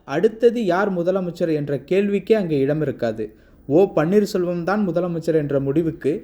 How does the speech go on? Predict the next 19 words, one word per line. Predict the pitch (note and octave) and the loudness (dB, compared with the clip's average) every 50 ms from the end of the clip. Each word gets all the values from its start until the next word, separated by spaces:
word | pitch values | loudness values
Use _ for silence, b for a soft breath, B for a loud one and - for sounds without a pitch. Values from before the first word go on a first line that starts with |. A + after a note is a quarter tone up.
| B B B B B | B B B B B
அதிமுக | B2+ D#3 F#3+ F#3+ - - A3+ G#3+ G#3 F#3+ F3 F3+ D#3+ | 4 4 4 4 4 2 4 4 4 2 2 0 0
நிர்வாகிகள் | D#3 D3+ D#3 D#3 E3+ G#3 G#3 F#3+ F#3 F3 C#3+ D3 C#3 | 0 0 -2 0 2 2 2 2 0 0 0 0 0
முதல் | C3+ C3 B2 C3+ E3+ G#3 A3+ B B B B B _ | 0 -4 -2 -2 -2 -4 -6 B B B B B _
தொண்டர்கள் | - F3+ G3 G#3 A#3 A#3+ A3 G3+ G#3 F3+ | 2 2 4 4 4 4 4 4 2 2
வரை | D3+ D3 C#3+ F3+ G3+ | 2 2 0 0 0
வந்து | F#3 D#3 D#3 D3+ E3 | 0 -2 -2 -2 -2
விடுவார்கள். | D#3 D3+ C#3+ B2 A#2+ A#2 A2+ G#2+ G#2+ G#2+ - - b b b b b b | -2 -2 -2 -2 -2 -4 -4 -4 -8 -10 -12 -12 b b b b b b
அந்த | - E3 F3 G3 A3 G#3 A3+ | -4 0 2 2 4 4 4
அளவிற்கு | G#3+ A3+ A3+ A#3 B3+ B3 B3+ - A3 | 4 4 2 2 0 0 -2 -4 -2
ஜெயலலிதாவின் | F3 E3 E3 F#3+ G#3+ A3+ A3 G#3 F#3 F#3+ F3+ F3 F3+ F3 E3 D#3+ | 0 2 2 4 4 4 2 2 2 0 0 0 -2 -4 -4 -4
நம்பிக்கையை | D3+ E3 E3+ G#3 G#3 - G3 F#3 E3+ E3+ | -4 -2 -2 -2 0 2 0 0 0 0
பெற்று, | - C3+ C3 - - C3+ D3 F#3 - - _ _ _ _ | -4 -6 -6 -4 -6 -6 -6 -6 -10 -16 _ _ _ _
கட்சியிலும் | - D3+ D3+ D#3 - - B3 G#3+ F#3 D#3+ D#3+ E3 F#3+ G#3+ - - - - | 0 0 0 0 -2 0 2 2 4 4 2 0 -2 -6 -12 -20 -12 0
தொண்டர்கள் | - F3 F#3 G#3 G#3 B3+ A#3+ A3+ A3+ A3 | 2 2 4 4 4 4 4 4 4 2
மத்தியிலும் | G3+ F3 E3 D#3 - E3 D3 D3 C#3 E3+ G3 G#3 B B B B B _ B2+ | 2 0 -2 -4 -4 -4 -4 -2 -2 -4 -6 -8 B B B B B _ -2
பலம் | C3+ D3 E3 G3 A3 G#3+ G#3 | 2 4 4 4 4 4 2
வாய்ந்த | G#3 G#3 A3 A#3 A#3 B3+ A#3 | 2 2 2 2 2 2 0
பொறுப்பில் | A#3 G3+ F#3 F3+ F3 F3+ - D3+ | 2 2 0 0 0 0 0 0
இருந்தார். | D3 C3+ A#2+ A#2 A2 A2+ G#2+ - - | 0 0 0 -4 -6 -8 -10 -10 -16